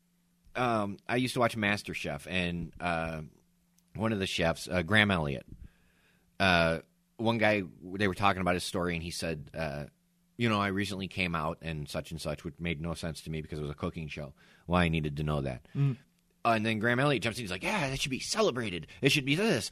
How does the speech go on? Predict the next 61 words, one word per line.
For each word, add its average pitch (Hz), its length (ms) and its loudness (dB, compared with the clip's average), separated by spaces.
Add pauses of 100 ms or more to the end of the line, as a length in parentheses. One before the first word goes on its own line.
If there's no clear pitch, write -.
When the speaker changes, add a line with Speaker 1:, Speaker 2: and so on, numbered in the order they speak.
(160)
Speaker 1:
And 147 100 8
then 196 300 8
I 156 160 2
said, 147 280 -2 (960)
"Or 82 260 -4
we 123 160 -6
can 104 160 -6
just 98 220 -6
accept 135 360 -8
it 98 120 -8
and 87 100 -8
move 98 160 -4
on 117 180 -4
and 87 80 -4
realize 90 340 0
it's 87 140 -6
a - 20 -10
cooking 151 300 -4
show, 85 380 2
and 113 100 2
we 110 80 4
don't 113 200 2
need 135 160 0
to 180 60 -2
fucking 92 320 -2
worry 135 260 4
about 101 320 6
if 107 120 2
the 117 80 -2
guy's 127 240 2
gay 170 260 8
or 92 120 6
not. 78 240 -4
Nobody 139 240 6
gives 180 220 6
a 117 60 2
fuck." - 260 -8 (140)
Speaker 2:
Sure. 113 220 -2 (260)
Speaker 1:
And 135 160 4
at 135 140 4
some 196 160 6
point, 156 280 0
society's 127 420 4
gonna 127 140 0
have - 80 -6
to 104 80 -10
say, 110 220 2
"I 104 180 4
don't 101 260 -2
give 85 180 -2
a 78 60 -2
fuck." - 360 -10 (320)
And 107 140 4
I 113 60 8
think 165 280 0
that's 127 280 0
where 107 100 2
we 104 100 -2
need 98 180 -4
to 92 40 -10
go. 80 280 -6